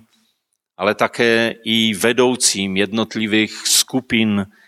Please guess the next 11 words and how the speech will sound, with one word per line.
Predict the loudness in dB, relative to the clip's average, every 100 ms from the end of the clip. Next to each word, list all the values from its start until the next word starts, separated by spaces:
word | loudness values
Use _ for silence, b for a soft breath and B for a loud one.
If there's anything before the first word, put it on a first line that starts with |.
| b
ať | -6 -2
už | 0
je | 0
to | 2
vedoucí | 2 2 0 0 0
mládeže, | 2 2 2 -2 -2 -4
vedoucí | -4 -2 -2 -2 -4 -2 -4 -8 b b -2
pěveckého | 0 2 0 -2 -2 0
sboru, | -4 -2 -2 0
vedoucí | 0 0 0 -2
dechovky, | 0 -2 2 0 -2 -2 -2 -2